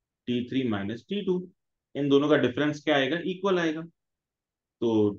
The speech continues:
try करके देख लो, थ्री एक्स माइनस एक्स प्लस वन इक्वल टू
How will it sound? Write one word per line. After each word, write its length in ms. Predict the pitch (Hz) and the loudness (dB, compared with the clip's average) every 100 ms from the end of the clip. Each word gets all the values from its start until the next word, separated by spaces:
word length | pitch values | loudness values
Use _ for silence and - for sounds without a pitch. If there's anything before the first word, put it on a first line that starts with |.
| - | -4
try 240 | 104 101 | -2 0
करके 240 | 98 92 95 | -2 -6 -4
देख 240 | 101 101 | -2 -2
लो, 100 | 165 - _ _ _ _ | -4 -6 _ _ _ _
थ्री 240 | 104 110 135 | -2 2 2
एक्स 420 | 190 - - _ _ _ - | 2 -4 -20 _ _ _ -6
माइनस 600 | 107 110 107 139 170 - _ | 0 2 2 0 -2 -8 _
एक्स 160 | 101 101 | -10 -10
प्लस 320 | _ 110 107 113 | _ -6 -6 -6
वन 260 | 131 147 _ _ _ _ _ _ _ _ _ _ _ | -8 -10 _ _ _ _ _ _ _ _ _ _ _
इक्वल 400 | 107 104 117 117 | -6 -2 0 0
टू 160 | 113 175 | 2 0